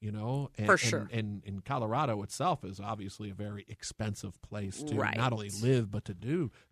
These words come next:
Speaker 1: business. So kudos to you. And I am so glad your business, which was so sort of,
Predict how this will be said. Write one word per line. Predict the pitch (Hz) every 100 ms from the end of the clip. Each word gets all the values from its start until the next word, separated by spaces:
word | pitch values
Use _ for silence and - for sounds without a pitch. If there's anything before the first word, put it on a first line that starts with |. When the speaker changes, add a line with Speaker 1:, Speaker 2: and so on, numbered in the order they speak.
| -
Speaker 1:
business. | 107 95 98
So | - 101
kudos | - 151 131 107 -
to | 107
you. | 104 139 165 110
And | 104 - - _ _
I | 104
am | 107 104
so | - 127 113
glad | 101 104 107 131 123 107
your | 104 113 135
business, | 123 110 110 104 -
which | 110 -
was | 104
so | - 110 104
sort | - 110
of, | 98